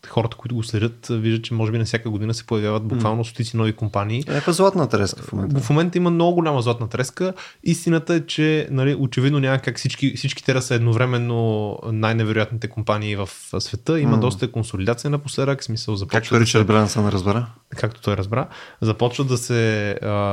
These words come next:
Speaker 1: нали, да, да намаляват определени сектори, където вече се видя кое работи и кое е добро, и започна вече
Speaker 2: Мгм.
Speaker 1: да намаляват там броя компании, докато стигнат само няколко основни плеера.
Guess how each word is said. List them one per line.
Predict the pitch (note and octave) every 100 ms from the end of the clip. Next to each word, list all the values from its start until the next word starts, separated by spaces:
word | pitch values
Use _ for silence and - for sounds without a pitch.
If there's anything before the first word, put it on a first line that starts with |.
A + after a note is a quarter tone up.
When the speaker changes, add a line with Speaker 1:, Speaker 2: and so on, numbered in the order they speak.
| F#2+ F#2+
Speaker 1:
нали, | G#2+ G#2+
да, | A2
да | A2+
намаляват | A2 G#2+ A2+ A#2 A#2
определени | - A2+ A#2
сектори, | A#2 A2+ B2+ A#2
където | A#2 A2+ A2+
вече | A#2+ -
се | -
видя | A#2 A2 A2+ A#2
кое | - A2+
работи | A2+ G#2+ A2+ A2+
и | A2
кое | - G#2+
е | G#2
добро, | G#2+ G2+ F#2+ G#2+ D#3
и | A#2+
започна | A2 A#2 A2+ A#2+
вече | A2 G#2
Speaker 2:
Мгм. |
Speaker 1:
да | A2
намаляват | G#2 G#2 A2 A2+
там | G#2+ G#2
броя | G#2
компании, | G2 - - A#2+ D3+
докато | C#3 -
стигнат | - A#2+ A#2+ A#2
само | A2+ A2
няколко | G#2+ A#2+ G#2 G#2
основни | - A2+ G#2+ G2+
плеера. | - G2+ G2+